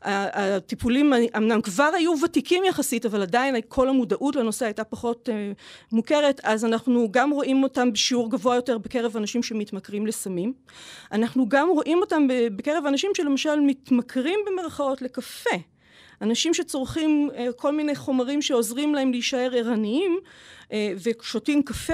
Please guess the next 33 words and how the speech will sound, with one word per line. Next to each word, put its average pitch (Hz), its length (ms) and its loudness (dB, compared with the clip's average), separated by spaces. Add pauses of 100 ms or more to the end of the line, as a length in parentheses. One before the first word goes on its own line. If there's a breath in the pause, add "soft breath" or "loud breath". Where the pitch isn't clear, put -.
(100)
בכמות 254 380 -2
גבוהה, 233 360 0
זאת 269 180 -4
אחת 330 260 -4
מהדרכים 311 440 -4
שלהם 269 380 0
להתמודד 254 560 -2
עם 247 160 0
הדבר 185 400 -6
הזה, 214 240 0
והיא 226 440 -2
לא 240 100 4
מודעת 277 360 2
כמובן, 185 360 -6
הם 170 120 -8
לא 202 100 -4
יודעים. 262 520 -2 (360 loud breath)
עד 269 140 -4
שלא 285 400 2
פתאום 277 320 -2
יש 277 220 0
להם 262 180 2
ילד 285 340 4
משל 262 260 0
עצמם, 370 360 0 (100)
עיין 220 300 -2
ערך 214 260 -4
הבן 202 180 -8
אדם 214 220 -4
שאני 277 200 2
נשואה 370 260 0 (120)
לו, 415 60 0 (420 loud breath)
שפתאום 277 380 0